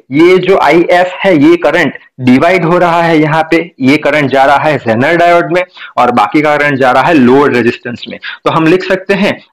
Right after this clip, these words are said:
आईएस is equals to आईजेड plus आईएल। तो आईएस की जगह हमने लिख लिया आईजेड plus आईएल, आरएस plus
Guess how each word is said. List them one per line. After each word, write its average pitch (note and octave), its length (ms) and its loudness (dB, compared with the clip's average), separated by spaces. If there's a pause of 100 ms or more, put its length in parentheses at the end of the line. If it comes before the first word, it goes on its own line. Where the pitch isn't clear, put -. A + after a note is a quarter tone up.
आईएस C#3 400 0 (100)
is C3 120 0
equals B2+ 400 -2
to C3+ 60 0 (100)
आईजेड C3 580 -2 (100)
plus C3+ 240 0 (200)
आईएल। A2 540 -2 (340)
तो C#3+ 160 -8
आईएस D#3 460 -2
की F3 80 -2
जगह C#3 260 0
हमने B2+ 220 -2
लिख A#2+ 240 -2
लिया B2+ 340 -2
आईजेड A2 360 -4 (120)
plus D3+ 160 0 (260)
आईएल, D#3 340 2
आरएस D3 300 0 (120)
plus D#3 160 2